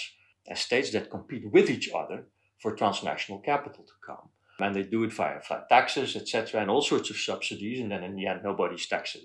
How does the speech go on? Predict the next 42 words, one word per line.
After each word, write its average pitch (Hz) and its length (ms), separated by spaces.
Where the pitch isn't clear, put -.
taxing 95 320
capital 90 500
anymore 85 380
at 82 100
all. 92 340
But 101 200
what 113 180
they 104 100
should 247 440
have 120 240
done, - 320
instead 104 480
of 87 240
luring 107 300
capital 98 500
in 82 100
this - 280
way, 82 200
they 107 120
should 110 300
have 110 200
collectively 107 720
negotiated 107 800
and 95 160
bargained 120 460
with - 180
capital - 460
on 107 120
behalf 98 440
of - 160
collective 90 460
labor, 110 500
right? 85 160
And 110 180
so 117 180
that 123 260
could 196 160
have - 280
pushed - 460
the 120 120
labor 120 680
share - 560